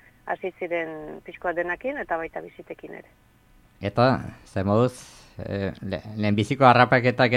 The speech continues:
Speaker 2: eta nolakoa izan dira, izan baldin badira, ez dakit?
Speaker 1: Bai, bat, izan dire, hola, egun pare bat, e, izan duzen joan den igandian, e, hartu zituztela,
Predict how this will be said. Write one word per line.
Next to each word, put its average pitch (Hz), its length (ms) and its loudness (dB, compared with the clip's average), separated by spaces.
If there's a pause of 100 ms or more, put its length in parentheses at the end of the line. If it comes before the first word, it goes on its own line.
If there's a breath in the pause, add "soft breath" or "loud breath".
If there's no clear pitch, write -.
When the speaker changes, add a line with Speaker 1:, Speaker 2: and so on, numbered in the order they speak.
Speaker 2:
eta 120 140 6 (720 loud breath)
nolakoa 117 400 6
izan 117 160 6
dira, 131 160 8
izan 123 240 6
baldin 117 240 6
badira, 120 240 6
ez 120 160 0
dakit? 123 320 -2 (1300 loud breath)
Speaker 1:
Bai, 226 140 8 (100)
bat, 226 240 6
izan 226 240 2
dire, 262 240 4
hola, 220 160 8
egun 220 240 2
pare 233 240 6
bat, 285 320 6
e, 196 320 2
izan 208 240 -2
duzen 226 400 -4
joan 208 240 0
den 233 400 -4
igandian, 226 960 -4
e, 202 240 -4
hartu 190 320 -10
zituztela, 208 800 -4